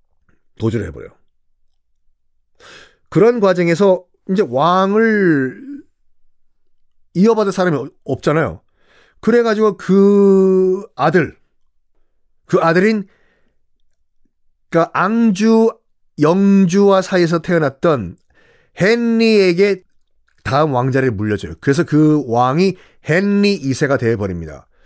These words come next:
아, 참, 그 딸 마틸다가 조금만 더, 어, 머리를 잘 썼다고 하면은 영국 최초의 여왕이 될 수도 있었겠는데, 물론 그전에도 무슨 여-,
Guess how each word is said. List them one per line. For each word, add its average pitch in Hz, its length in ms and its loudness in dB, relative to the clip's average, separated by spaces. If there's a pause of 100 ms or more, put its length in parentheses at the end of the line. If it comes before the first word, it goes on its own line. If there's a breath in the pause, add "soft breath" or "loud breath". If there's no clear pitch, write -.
(380 loud breath)
아, 135 340 -2
참, 131 240 -8
그 110 320 -4 (120)
딸 156 260 0
마틸다가 123 560 -4
조금만 165 400 -6
더, 127 420 0 (440 soft breath)
어, 104 640 0
머리를 180 340 0
잘 123 180 -4
썼다고 120 320 -2
하면은 123 380 -2
영국 147 300 -2
최초의 175 480 -2
여왕이 143 300 0
될 131 100 0
수도 123 160 -6
있었겠는데, 110 640 -4
물론 123 280 -4
그전에도 165 460 -2
무슨 156 200 -6
여-, 127 180 -2